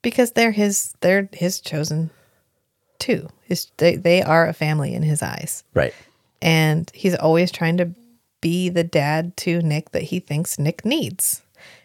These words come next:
Speaker 1: And we get that moment of, like, yeah, paternal, that paternal facial expression when he turns around and looks at Jeanette as he's, she's running away 'cause he just saved her. And he's about, in his mind, he's about to save her for good.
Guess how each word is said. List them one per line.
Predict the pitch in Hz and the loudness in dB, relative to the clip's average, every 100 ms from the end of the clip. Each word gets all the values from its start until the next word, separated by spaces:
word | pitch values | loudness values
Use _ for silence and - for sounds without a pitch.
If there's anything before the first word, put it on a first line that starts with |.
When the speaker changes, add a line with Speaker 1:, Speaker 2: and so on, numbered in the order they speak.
| - | 2
Speaker 1:
And | 202 | 6
we | 202 196 | 6 6
get | 220 220 | 4 4
that | - 175 | 4 4
moment | 175 180 190 175 | 6 4 4 2
of, | 165 | -2
like, | - 135 - - _ _ _ _ _ _ | -2 -4 -6 -14 _ _ _ _ _ _
yeah, | 220 170 _ | -2 -2 _
paternal, | - - 180 175 147 | -4 2 4 4 4
that | 165 160 - | 4 4 4
paternal | 175 - 180 170 156 _ | 4 4 2 2 -2 _
facial | - 180 - 110 | -2 0 0 -4
expression | - - 131 - 147 | -4 -4 -4 -4 -4
when | 143 | -2
he | 160 | -4
turns | - 165 165 | 0 0 0
around | 143 147 | 0 -2
and | 156 156 | 0 -2
looks | 156 - | -2 -6
at | |
Jeanette | 147 - 147 120 | -8 -2 -2 -2
as | - 151 - | -2 -2 -2
he's, | 147 | -4
she's | - - 156 | -4 -2 -2
running | 156 156 147 | 0 0 0
away | 151 208 | 2 2
'cause | 208 220 | 2 -4
he | 233 | 0
just | 247 247 | 0 0
saved | - 277 294 | 2 2 2
her. | 110 123 - - - - - | -2 -4 -8 -20 -20 -16 2
And | 185 | 4
he's | 180 | 4
about, | 175 160 247 262 | 4 6 4 4
in | 185 180 | 0 4
his | 214 294 | 4 2
mind, | 170 151 175 | 0 0 0
he's | 190 | -2
about | 180 180 403 | 2 0 0
to | 170 | -2
save | - 156 - | 0 0 0
her | 135 110 _ | -6 -6 _
for | - 123 | -6 -6
good. | - 147 - | -4 -6 -6